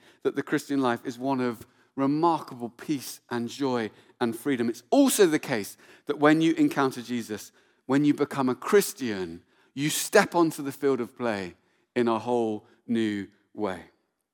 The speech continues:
It's not just a spectator sport anymore. You're on the team.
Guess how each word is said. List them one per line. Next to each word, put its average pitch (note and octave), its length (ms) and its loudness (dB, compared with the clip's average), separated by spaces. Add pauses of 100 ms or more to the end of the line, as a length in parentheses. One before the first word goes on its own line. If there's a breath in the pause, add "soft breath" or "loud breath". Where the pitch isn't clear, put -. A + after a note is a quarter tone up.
(600)
It's - 160 -18
not F#3 340 0
just - 400 -4 (380)
a D3 60 0
spectator - 680 0
sport G2+ 460 -8 (400)
anymore. G2 540 -4 (680)
You're D#3 220 6
on D#3 140 6
the C#3 100 4
team. A2+ 360 -8